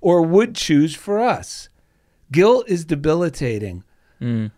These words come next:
Speaker 1: while responsibility is liberating.
Speaker 2: Yes.
Speaker 1: Guilt focuses on what you did in the past or what others did in the past,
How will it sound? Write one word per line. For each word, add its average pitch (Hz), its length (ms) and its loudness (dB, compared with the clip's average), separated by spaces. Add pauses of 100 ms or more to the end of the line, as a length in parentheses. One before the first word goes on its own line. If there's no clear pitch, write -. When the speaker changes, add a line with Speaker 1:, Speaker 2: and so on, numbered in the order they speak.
(100)
Speaker 1:
while 147 300 2
responsibility 170 1200 -2
is 123 180 -6
liberating. 120 1040 0 (160)
Speaker 2:
Yes. 117 280 -8
Speaker 1:
Guilt 226 300 4
focuses 170 800 -2
on 156 240 -6
what 170 160 0
you 156 160 0
did 156 280 2
in 170 140 0
the 160 60 -2
past 180 580 -4
or 180 100 0
what 180 180 6
others 220 380 4
did 139 220 0
in 123 120 -4
the 117 80 -6
past, 104 580 -6